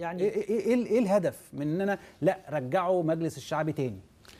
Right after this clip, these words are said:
Speaker 1: صحيح أنك، يعني، حق، الحق في التقاضي هو حق مكفول لكل المواطنين.
Speaker 2: تمام.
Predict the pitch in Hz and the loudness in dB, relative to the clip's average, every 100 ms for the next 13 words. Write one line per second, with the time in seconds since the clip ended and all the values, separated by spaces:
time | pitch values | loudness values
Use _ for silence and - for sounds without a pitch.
0 | - - - - - - 170 208 196 170 | -20 -20 -20 -20 -12 -2 0 0 -2 -4
1 | 151 156 127 139 151 - - - 147 - | -2 -2 -2 -2 -4 -4 -6 -6 -6 -6
2 | 170 147 - - 170 156 143 139 - - | -6 -8 -8 -4 -2 0 -2 -4 -6 -6
3 | 139 135 - 156 143 156 131 120 110 107 | -8 -6 -4 -4 -2 -4 -4 -4 -6 -8
4 | 101 92 - 123 120 | -8 -10 -6 -2 -2